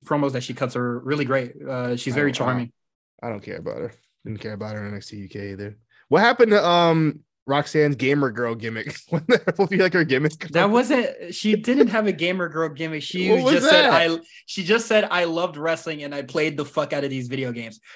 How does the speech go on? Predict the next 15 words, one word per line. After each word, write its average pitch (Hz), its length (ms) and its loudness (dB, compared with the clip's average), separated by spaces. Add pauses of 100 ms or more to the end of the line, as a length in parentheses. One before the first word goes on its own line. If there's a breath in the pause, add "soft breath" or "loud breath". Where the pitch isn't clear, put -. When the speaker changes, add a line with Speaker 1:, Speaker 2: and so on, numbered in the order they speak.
(100)
Speaker 1:
Her 175 120 2
gimmick 220 380 2
is, 170 220 2
"I 165 120 2
really 156 400 -2
love 143 360 -2 (120)
fucking 151 360 -2
Speaker 2:
<laughs> - 0 -
Speaker 1:
wrestling." 120 560 -10 (320)
And 113 240 -8
that's 147 220 -4
Speaker 2:
Whack. 135 160 -4
Speaker 1:
fine. 120 240 -12 (460 soft breath)
Speaker 2:
Whack. 113 440 0
Speaker 1:
Uh, - 20 -16